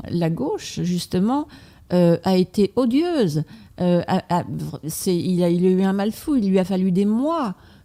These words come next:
pour, euh, pour trouver le personnel. Et encore, il a fait des erreurs. C'est, si, si Trump a fait des erreurs, c'est véritablement en nommant, euh, certaines personnes, euh, vraiment, là, il était mal conseillé. Eh bien,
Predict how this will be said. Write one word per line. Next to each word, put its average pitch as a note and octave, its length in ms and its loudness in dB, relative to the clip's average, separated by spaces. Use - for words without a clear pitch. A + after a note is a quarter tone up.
pour, F3 260 -2
euh, A#2+ 160 0
pour D#3+ 340 -4
trouver G#3 440 2
le F#3 140 0
personnel. F#3+ 520 -2
Et E3 60 0
encore, D#3+ 240 -2
il D#3 80 -2
a D#3 60 -2
fait F3 100 -8
des E3+ 220 0
erreurs. G#3 260 0
C'est, - 260 -10
si, E3+ 300 -2
si - 180 -8
Trump G#3 220 -6
a F#3 40 -6
fait F3+ 100 -8
des E3 160 -2
erreurs, F#3+ 260 -2
c'est - 140 -6
véritablement F3+ 680 -2
en E3 120 0
nommant, F#3 540 0
euh, D#3+ 100 0
certaines D#3 340 -2
personnes, F3+ 540 0
euh, D3 340 2
vraiment, D#3+ 280 0
là, D#3 200 2
il D3 180 0
était C#3+ 240 -2
mal D#3 240 2
conseillé. D3+ 460 -2
Eh F#3 120 2
bien, G#3+ 380 2